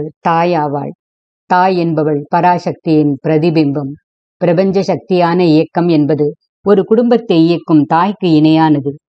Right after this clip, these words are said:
குழந்தை பெண்ணாக பிறந்தாலே அவள் பிறந்த நொடி முதலே தன்னை தாய் என்னும் பதவிக்கு தயார்படுத்திக் கொள்கிறாள், அல்லது தன்னுடைய தாயாலும் உறவுகளாலும் தயார்படுத்தப்படுகிறாள். ஒரு பெண்ணுக்கு வாழ்க்கையில் இரண்டு முறை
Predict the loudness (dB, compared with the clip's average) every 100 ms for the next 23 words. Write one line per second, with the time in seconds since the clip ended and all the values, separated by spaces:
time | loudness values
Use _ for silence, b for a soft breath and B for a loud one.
0 | _ _ _ _ 2 2 4 2 0 0
1 | -2 0 0 0 -2 0 2 2 2 0
2 | -4 -6 _ -2 0 0 -2 -2 0 2
3 | 2 4 2 2 2 0 0 0 -4 -4
4 | 0 2 2 0 2 2 2 2 2 2
5 | 0 0 -2 -2 -4 0 0 0 -2 -2
6 | -4 -4 -2 0 0 -2 -4 -8 -16 _
7 | _ 0 2 2 0 -2 -2 0 0 2
8 | 2 0 0 0 0 0 0 -2 -4 _
9 | _ -2 0 2 2 2 2 0 -2 -6
10 | _ 0 2 2 0 -4 -4 -6 -4 -2
11 | -2 -4 -8 -14 _ _ _ _ _ _
12 | b b b -2 0 2 2 2 2 0
13 | 0 2 0 0 2 2 2 0 0 0
14 | 0 0